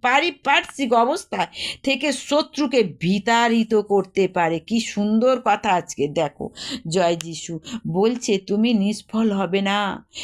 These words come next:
ঈশ্বর পরিকল্পনা করেছেন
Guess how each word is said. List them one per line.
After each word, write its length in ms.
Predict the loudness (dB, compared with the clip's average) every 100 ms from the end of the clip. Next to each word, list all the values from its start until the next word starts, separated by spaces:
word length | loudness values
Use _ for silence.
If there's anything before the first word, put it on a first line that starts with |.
| -4
ঈশ্বর 420 | 0 0 0 -2
পরিকল্পনা 920 | -2 0 0 2 2 2 0 0 0 2
করেছেন 720 | 2 0 0 2 2 0